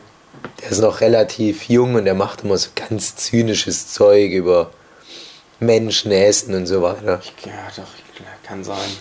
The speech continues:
Speaker 2: Ich
Speaker 1: Und,
Speaker 2: weiß nicht mehr genau.
Speaker 1: und das sind halt so all diese wichtigen Figuren, die wir jetzt vorgestellt haben. Und ich stell dann mal gerne an Leute, die Bakuman bestenfalls komplett gelesen haben, diese Gewissensfrage.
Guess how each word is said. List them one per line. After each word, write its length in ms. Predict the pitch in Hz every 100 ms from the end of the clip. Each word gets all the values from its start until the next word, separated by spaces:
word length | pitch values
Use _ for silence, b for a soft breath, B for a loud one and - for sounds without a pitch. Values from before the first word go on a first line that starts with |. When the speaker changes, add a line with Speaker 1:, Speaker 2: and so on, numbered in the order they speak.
| -
Speaker 2:
Ich 100 | -
Speaker 1:
Und, 60 |
Speaker 2:
weiß 80 | 107
nicht 160 | 92 82
mehr 80 | -
genau. 140 | 98
Speaker 1:
und 160 | 92 95
das 160 | 131 -
sind 180 | 139 117
halt 200 | 127 127
so 100 | 120
all 240 | - 113
diese 420 | 123 123 113 - 107
wichtigen 520 | 113 - 120 110 104
Figuren, 560 | - 95 - 110 101
die 140 | 95 95
wir 80 | 92
jetzt 160 | 85
vorgestellt 680 | - - 98 87 - 95 92
haben. 140 | 90 - B B B B B B B _
Und 140 | 113 110
ich 220 | 160 -
stell 240 | - 135
dann 200 | 131 123
mal 100 | 120
gerne 380 | 98 - 131 135
an 180 | 110 117
Leute, 340 | 113 120 127
die 420 | - 113 113 101 92 -
Bakuman 500 | 117 117 - 110 98
bestenfalls 800 | - - - 117 - 107 107 -
komplett 500 | 107 95 110 107 -
gelesen 500 | 107 107 113 - 101
haben, 220 | 95 101
diese 300 | - 90 95
Gewissensfrage. 1120 | 95 120 - 110 - - - 156 120 120 110